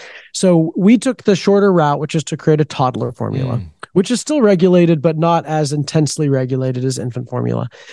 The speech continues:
Speaker 1: The biggest caveat is we're not allowed to say you can feed it to a baby under twelve months old.
Speaker 2: Yeah.
Speaker 1: Um, and so it has to say twelve months and up. So
Speaker 2: Mm-hmm.
Speaker 1: parents have to use their own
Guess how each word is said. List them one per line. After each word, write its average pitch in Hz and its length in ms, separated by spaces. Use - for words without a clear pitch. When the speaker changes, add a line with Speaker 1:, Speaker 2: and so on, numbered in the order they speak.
Speaker 1:
The 175 80
biggest 180 440
caveat 151 500
is 139 180
we're 139 120
not 135 200
allowed 127 400
to 131 100
say 127 400
you 127 220
can 127 180
feed 135 260
it 113 140
to 131 120
a 120 60
baby 113 320
under 110 200
twelve 113 300
months 90 240
old. - 260
Speaker 2:
Yeah. 101 240
Speaker 1:
Um, 123 340
and 131 320
so 127 280
it 117 120
has 143 160
to 131 100
say 120 160
twelve 113 260
months 92 280
and 87 100
up. - 220
So 120 80
Speaker 2:
Mm-hmm. 117 240
Speaker 1:
parents 170 320
have 156 160
to 147 100
use 135 260
their 131 200
own 120 340